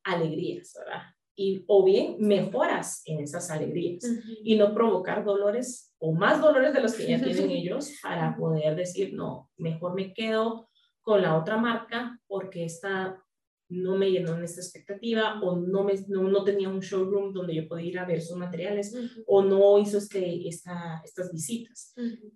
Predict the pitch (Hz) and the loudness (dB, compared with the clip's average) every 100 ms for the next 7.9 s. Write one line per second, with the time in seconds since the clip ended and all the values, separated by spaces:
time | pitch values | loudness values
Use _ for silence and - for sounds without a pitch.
0 | _ - 214 165 - 190 208 220 226 262 | _ -4 -2 0 0 0 0 -2 -2 -2
1 | 233 220 220 220 226 262 - - - 175 | -4 -2 0 0 0 -4 -6 -10 -4 2
2 | 165 170 175 175 196 214 214 208 - 160 | 2 2 0 -2 -2 -2 -2 -6 -6 -8
3 | 156 165 175 202 208 262 240 233 233 208 | -4 -2 -2 -2 -2 -2 0 0 0 -2
4 | 202 - 160 - 180 196 220 196 180 - | -4 -4 -8 -8 -8 -4 -2 -4 -8 -12
5 | - - 202 185 180 - 262 254 226 190 | -14 -14 -12 -12 -12 -6 -4 -4 -4 -8
6 | 165 165 160 185 233 240 240 226 214 208 | -4 -4 -2 -2 0 0 -2 -4 -4 -4
7 | 196 220 - 202 214 185 160 147 147 | -4 -6 -6 -6 -4 -2 -4 -6 -10